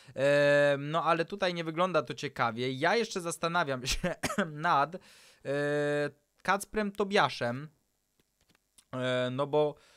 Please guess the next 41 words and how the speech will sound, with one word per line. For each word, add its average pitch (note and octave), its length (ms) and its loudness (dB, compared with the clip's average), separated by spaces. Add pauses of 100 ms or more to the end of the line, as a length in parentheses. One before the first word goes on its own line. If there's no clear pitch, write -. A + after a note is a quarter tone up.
(160)
to E3+ 120 2
może C#3+ 220 0
być A#2+ 240 -10
ciekawy B2+ 360 -2
zawodnik. A#2 680 -6
Jeszcze D#3+ 180 -6
jest - 300 -10
Lo-, F#3+ 320 -8 (340)
Lotka C#3 360 -8
jest C3 120 -6
w - 20 -12
B C#3 180 -4
V A#2+ 120 -6
B? A#2 220 -12 (920)
Okej, C3 420 0
zobaczymy. F#3 480 2
Mu A#3 100 -6
się - 120 -8
kończy A3 260 -2
kontrakt, G#3+ 380 -2
więc E3 180 -8
może G3 200 -2
nam G#3 140 -2
się F3 140 -8
go F3 80 -6
uda F3+ 200 0
wziąć F3 180 -8
za E3+ 80 0
jakieś E3 200 -6
w D#3 40 -8
ogóle D#3+ 200 0 (240)
śmieszne F#3 680 -2
pieniądze. B2+ 680 0 (300)
Jest D#3 240 -4
Radosław G3 540 4
Majecki, F3+ 640 2 (100)
to F#3 160 6
może E3 260 6
być C3+ 180 -4
ciekawa C3 420 0
opcja. B2+ 640 0